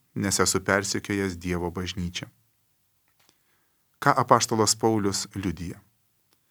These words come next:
Kaip jau minėjau mūsų apmąstymo pradžioje, jis liudija, kad daug buvo mačiusių Jėzų. Jis sako, penki šimtai brolių matė jį prisikėlusi. Taigi ir tie mačiusieji daugelis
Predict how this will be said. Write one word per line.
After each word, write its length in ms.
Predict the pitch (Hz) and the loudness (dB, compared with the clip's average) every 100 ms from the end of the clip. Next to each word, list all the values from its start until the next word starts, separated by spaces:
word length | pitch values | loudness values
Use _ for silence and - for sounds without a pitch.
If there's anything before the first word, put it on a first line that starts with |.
| _ _ _ _ - | _ _ _ _ -6
Kaip 180 | 95 101 | 0 4
jau 100 | 95 | 4
minėjau 540 | 95 101 98 92 92 90 - | 4 2 2 2 0 -6 -10
mūsų 400 | 95 87 - 87 - - | -6 -4 -4 -4 -6 -10
apmąstymo 560 | 98 95 95 95 95 87 | -2 2 2 2 -2 -2
pradžioje, 500 | 92 90 90 87 135 156 _ _ _ _ _ _ _ _ _ _ _ _ - | 0 -2 0 0 0 -2 _ _ _ _ _ _ _ _ _ _ _ _ -4
jis 180 | 104 - | -2 2
liudija, 340 | 117 127 120 117 | 2 2 0 0
kad 220 | 104 - | -6 -6
daug 480 | 92 101 127 151 - | 2 6 6 6 -4
buvo 300 | 110 92 87 | -4 -2 -2
mačiusių 640 | 87 90 98 107 - 110 101 - - | 0 0 0 -2 -4 -6 -8 -12 -10
Jėzų. 440 | 98 123 87 - _ _ _ _ _ _ _ _ | -4 -2 -4 -8 _ _ _ _ _ _ _ _
Jis 160 | 104 - | -4 2
sako, 260 | 151 - | 2 2
penki 300 | 95 117 135 | 2 2 2
šimtai 280 | 135 135 135 | 0 2 0
brolių 360 | 131 147 95 - _ _ _ _ _ _ - | 2 2 2 -4 _ _ _ _ _ _ -2
matė 340 | 107 127 104 | 0 0 -2
jį 120 | 90 90 | -6 -6
prisikėlusi. 760 | 92 - 101 123 95 95 - - _ _ _ _ _ _ _ _ _ - | -8 -8 -4 -2 -2 -6 -10 -18 _ _ _ _ _ _ _ _ _ -4
Taigi 260 | 101 107 | 0 2
ir 60 | 107 | 2
tie 140 | - 107 | 4 4
mačiusieji 720 | 101 131 139 123 135 123 117 | 6 2 2 -4 0 2 2
daugelis 560 | 107 147 131 123 120 | 4 4 4 2 0